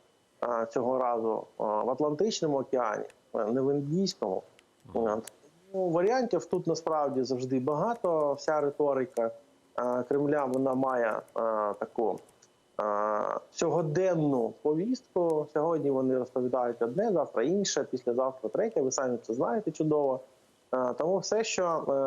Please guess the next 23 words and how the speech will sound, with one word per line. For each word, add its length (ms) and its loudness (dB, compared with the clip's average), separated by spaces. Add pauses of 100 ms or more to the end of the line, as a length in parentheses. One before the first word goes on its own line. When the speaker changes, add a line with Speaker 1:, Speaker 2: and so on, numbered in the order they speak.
(140)
Speaker 1:
е, 40 0
все, 180 -2
що 180 0
вилітає 800 2
з 60 -4
рота, 320 2
вибачте, 600 -2 (540)
е, 60 0
е, 920 0
людини, 520 2
яка 520 0
називає 500 2
себе 420 0 (260)
президентом 580 0
Російської 480 0
Федерації, 640 2
насправді, 720 0 (440)
е, 260 2
це 180 0
лише 500 2 (120)
просто 280 -2
коливання 640 2
повітря. 680 0